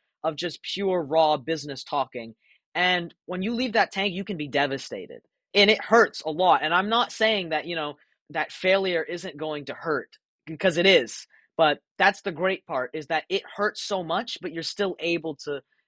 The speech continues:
overcome it. So, yeah. So my major takeaway from Shark Tank was you have to keep going. If you believe an idea and everyone tells you no, it doesn't give you a reason to stop, because, you know,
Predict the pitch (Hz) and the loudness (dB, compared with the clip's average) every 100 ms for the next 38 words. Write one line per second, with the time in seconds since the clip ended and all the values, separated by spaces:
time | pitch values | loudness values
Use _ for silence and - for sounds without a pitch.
0 | - 160 143 135 - 123 101 - 156 143 | -2 -2 -2 -2 -2 -4 -6 -2 -2 -2
1 | 143 123 98 165 175 190 220 240 220 214 | -2 -2 0 -2 4 4 6 2 2 0
2 | 208 202 190 175 165 156 139 147 143 - | 2 2 2 2 2 -2 -2 0 0 -2
3 | 139 131 135 127 123 - _ _ _ - | -8 -4 0 0 0 -8 _ _ _ -8
4 | 170 - 196 202 - 202 180 - 143 127 | -6 4 4 4 -10 -10 -10 -6 -4 -4
5 | 120 123 160 - 175 135 151 151 202 208 | -6 -10 -12 -10 -12 -4 -2 0 0 0
6 | 202 175 147 151 147 139 156 185 185 165 | 0 0 0 2 2 2 0 -2 -4 -2
7 | 165 147 143 139 127 127 139 - 160 160 | -2 -2 -4 0 0 0 -6 2 2 2
8 | - 160 143 147 131 135 123 117 120 - | -6 -8 -4 -4 -4 -12 -12 -12 -6 2
9 | 107 104 - - _ - 190 165 147 - | 2 2 -6 -20 _ 2 6 6 6 -4
10 | _ _ _ - 156 156 143 | _ _ _ -6 0 2 2